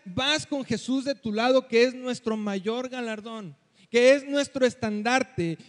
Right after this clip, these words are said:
que es nuestro Salvador. Pero Dios quiere también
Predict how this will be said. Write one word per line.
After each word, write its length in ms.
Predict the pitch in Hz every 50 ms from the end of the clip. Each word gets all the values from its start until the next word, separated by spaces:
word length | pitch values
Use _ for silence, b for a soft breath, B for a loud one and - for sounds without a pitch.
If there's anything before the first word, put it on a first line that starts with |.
| B
que 260 | - 247 254 247 277
es 100 | 302 311
nuestro 360 | 320 330 330 302 - 285 254 226
Salvador. 640 | - 233 202 196 185 175 165 165 151 135 127 131 _ _ _ _ _ _ _ _ _ _ _ _ _ _ _ _ _ _ _ _ _
Pero 160 | - 220 208
Dios 280 | 202 220 226 240 247 -
quiere 360 | - - 233 247 254 254 240
también 520 | - 220 208 196 190 214 226 226 202 156